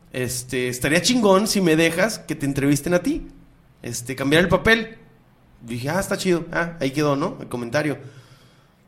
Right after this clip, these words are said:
Pero ahorita que estoy haciendo la temporada dos, o bueno, no la temporada dos, temporada catorce, la toma dos con todos los que han venido, le dije, Oye, quiero invitarte,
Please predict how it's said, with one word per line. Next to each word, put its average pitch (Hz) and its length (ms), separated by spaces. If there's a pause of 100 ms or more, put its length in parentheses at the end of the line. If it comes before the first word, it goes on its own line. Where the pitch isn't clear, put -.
(160)
Pero 151 160
ahorita 208 240
que 247 60
estoy 214 180
haciendo 202 280
la 190 140
temporada 151 480
dos, 170 360 (920)
o 127 100
bueno, 165 300
no 170 160
la 185 120
temporada 160 340
dos, 147 180
temporada 165 360
catorce, 175 420
la 135 160
toma 185 220
dos 165 160
con 156 140
todos 160 140
los 160 120
que 175 60
han 165 100
venido, 165 380 (640)
le 143 200
dije, 180 300
Oye, 190 460
quiero 180 160
invitarte, 180 720